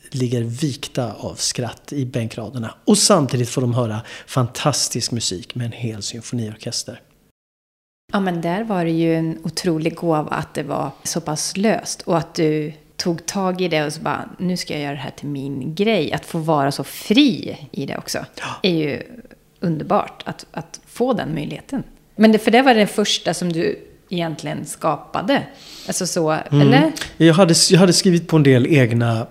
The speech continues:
Speaker 1: projekt innan dess.
Speaker 2: Ja.
Speaker 1: Men, men just att få skriva, det, det är som skillnad på att s-, för mig har det varit skillnad på att sitta och skriva på egna idéer och man vet inte riktigt om det ska bli något någon gång, kontra att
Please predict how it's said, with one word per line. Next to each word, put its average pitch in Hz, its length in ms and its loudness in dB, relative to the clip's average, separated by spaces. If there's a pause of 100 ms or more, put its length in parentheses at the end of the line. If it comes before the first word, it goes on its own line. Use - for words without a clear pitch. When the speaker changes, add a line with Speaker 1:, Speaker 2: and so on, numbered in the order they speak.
Speaker 1:
projekt - 640 -4
innan 127 440 4
dess. - 440 0 (120)
Speaker 2:
Ja. 185 60 -6 (140)
Speaker 1:
Men, 135 580 8
men 151 340 4
just 180 240 4
att 156 100 4
få 143 80 2
skriva, 120 600 4 (320)
det, 185 120 4
det 190 160 4
är 185 40 10
som 185 120 4
skillnad 156 260 8
på 143 60 2
att 131 60 0
s-, - 300 0
för - 220 -2
mig 143 140 8
har 123 100 4
det 123 60 2
varit 123 360 -2
skillnad 160 280 4
på 170 60 2
att 156 60 2
sitta 147 200 2
och 127 40 2
skriva 127 280 2
på - 200 -4
egna 117 400 2
idéer 185 600 4
och 160 100 2
man 131 160 4
vet 131 220 2
inte 123 180 0
riktigt 120 300 -2
om 110 80 0
det 107 100 -4
ska - 160 -4
bli 131 300 0
något 160 300 2
någon 147 220 2
gång, 131 420 0 (520)
kontra 123 540 4
att - 360 -6